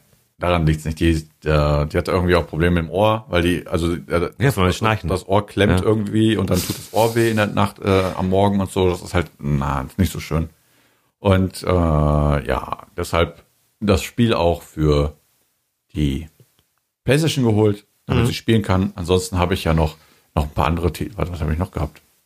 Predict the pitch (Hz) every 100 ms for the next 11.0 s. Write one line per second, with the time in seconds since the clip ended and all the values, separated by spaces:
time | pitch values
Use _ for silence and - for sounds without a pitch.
0 | - 117 151 147 147 139 120 131 - 98
1 | 92 87 78 78 76 _ _ _ _ _
2 | _ _ _ _ _ _ _ 104 101 92
3 | 87 85 82 - 78 78 78 78 87 73
4 | 65 - _ 107 131 120 120 131 165 151
5 | 139 135 120 135 - 127 127 123 113 113
6 | 101 101 104 104 110 101 107 104 - -
7 | 98 98 92 95 - 92 90 87 85 90
8 | 90 90 85 85 95 - 82 82 80 -
9 | 90 104 120 - _ _ _ _ - _
10 | 101 104 139 104 101 98 117 117 196 226